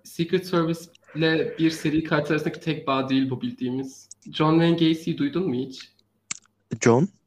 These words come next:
Speaker 1: Wayne Gacy.
Speaker 2: Sanki sen bahsini geçirmiştin ya bana bir şey anlatırken. Hatırlar gibiyim. Ama
Speaker 1: Kesin
Speaker 2: bilmiyorum.
Speaker 1: geçirmişimdir. O da böyle en çok tanınan seri
Speaker 2: Aynen.
Speaker 1: katillerden biri, şey, palyaço katil.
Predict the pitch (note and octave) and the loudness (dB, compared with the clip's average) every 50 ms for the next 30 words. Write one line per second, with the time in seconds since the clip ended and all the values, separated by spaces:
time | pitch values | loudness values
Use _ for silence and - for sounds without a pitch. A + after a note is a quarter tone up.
0 | _ _ _ _ _ C#3+ C#3+ C#3+ D3 C#3+ C#3 C#3 C#3 C3 C3+ C3+ - - - C3 | _ _ _ _ _ -4 0 0 2 0 0 0 0 0 0 -2 -4 -8 -10 -10
1 | - - - _ _ _ _ _ _ _ - - - - - - _ - - - | -10 -12 -16 _ _ _ _ _ _ _ -16 -16 -16 -16 -18 -20 _ -10 -2 2
2 | D3+ D3 D3 C#3+ - - - C3+ C3 B2 A#2+ A#2 A#2+ A#2+ B2 - - - A2+ A2 | 2 2 2 2 0 0 2 2 2 2 2 2 2 2 2 0 -2 -2 -2 0
3 | G#2 A2 A2 - - - A2 G#2+ A2 - - - - A2 G#2 G#2 G#2 G#2 G#2+ - | 2 2 2 2 0 0 0 0 0 -2 -4 -2 0 0 2 2 2 0 0 0
4 | - - A2 G#2+ G#2+ G#2+ G#2+ - - - A2+ A2 G#2+ G#2+ A2 G#2+ - - G2+ - | 2 2 2 4 4 2 2 2 2 6 6 6 6 6 4 2 2 0 -4 -2
5 | - - A2 A2+ A#2 - - - B2 A#2+ - - G#2+ A2 A2 G#2+ G#2+ A2 G#2 G2+ | 0 0 0 0 0 -4 -6 -4 -4 -2 0 2 2 4 4 4 4 4 2 0
6 | - - - A2 A2 A#2+ - - - _ _ _ _ _ _ - B2+ B2+ C3 A#2+ | -2 -4 -2 -2 -2 -4 -6 -10 -18 _ _ _ _ _ _ 2 4 4 6 6
7 | B2 A2+ A2+ A2+ G#2+ G#2+ G2+ - D#3+ E3 - D#3+ D#3 D3+ D#3 - - - C#3 C3+ | 6 6 6 6 4 4 4 2 0 -2 -2 -4 -4 -4 -4 -6 -8 -8 -6 -6
8 | C#3 C#3 C#3 D#3 D#3+ D#3 D#3 D#3+ D#3 C#3+ B2+ D3 C#3+ - - D3+ - - D#3 D3 | -6 -4 -4 -4 -2 -2 0 0 0 2 2 2 0 0 -4 -8 -8 -4 -4 -2
9 | D3 D3 A#2+ A#2+ A#2+ A#2 A2+ A#2 A2+ A2+ D3+ - - D3 C#3+ C#3 D3 C#3+ C#3 C3+ | 0 2 2 4 4 4 4 2 2 0 0 -2 -4 -2 -2 0 0 0 0 0
10 | C3 - D3+ C3+ C#3+ - E3 D3 C#3 C#3+ C#3+ C#3+ D3 C#3+ B2+ - B2 B2 B2 - | -2 -2 -2 -2 -2 -2 -2 0 0 2 0 0 0 -2 -4 -4 -6 -6 -8 -8
11 | D3 | -10